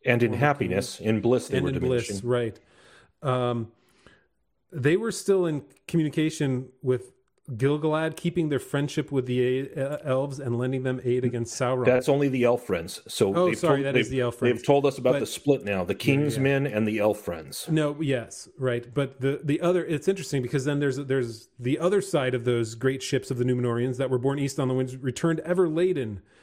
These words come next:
Speaker 2: and the power and majesty of the, and you, you read that earlier. "But they drank and they feasted and they clad themselves in silver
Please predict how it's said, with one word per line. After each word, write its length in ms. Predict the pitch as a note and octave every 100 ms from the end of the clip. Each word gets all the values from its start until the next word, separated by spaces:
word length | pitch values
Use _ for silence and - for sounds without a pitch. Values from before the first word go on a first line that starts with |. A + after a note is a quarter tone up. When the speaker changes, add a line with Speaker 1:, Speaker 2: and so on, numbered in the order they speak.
| - - _ -
Speaker 2:
and 80 | A#2+
the 60 |
power 200 | A2+ A#2+
and 100 | A#2
majesty 260 | A2+ G#2+ A2
of 80 | A2
the, 80 | A#2
and 140 | A2+
you, 160 | A2 A2+
you 100 | A#2
read 200 | A2 G2+
that 120 | G2
earlier. 280 | G2+ G2+ G#2
"But 160 | G#2+
they 100 | A#2+
drank 320 | A#2+ D3 G3+ G3
and 100 | D3+
they 80 | D3
feasted 340 | - E3+ E3+
and 60 | C3
they 60 |
clad 260 | A#2+ C#3 C#3
themselves 420 | C3+ - C3 B2
in 100 | A2
silver 640 | G2+ - C#3 C#3 C#3+ C#3+